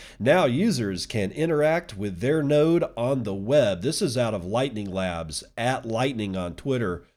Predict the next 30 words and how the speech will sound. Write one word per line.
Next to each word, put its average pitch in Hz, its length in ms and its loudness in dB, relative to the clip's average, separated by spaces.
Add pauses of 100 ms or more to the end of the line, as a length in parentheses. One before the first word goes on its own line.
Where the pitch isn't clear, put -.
(460)
And 123 440 2
lo 170 260 10
and 202 80 8
behold, 156 680 6
they 143 360 2
do 165 320 4
actually 156 380 0
have 135 500 0
or 123 160 2
have 135 260 0
released 135 640 -2
a 107 80 -6
situation 131 840 -2 (260)
where 113 140 2
you 156 180 2
can 151 180 -2
go 135 160 0
to 113 100 -2
terminal 180 800 2 (120)
dot 127 380 2
lightning 123 680 0 (160)
dot 117 340 -2
engineering 131 880 -2 (380)
and 110 180 -2
you 135 120 4
can 131 180 -4
hook 120 640 2
your 135 300 -2
Lightning 139 500 0
node 104 400 -6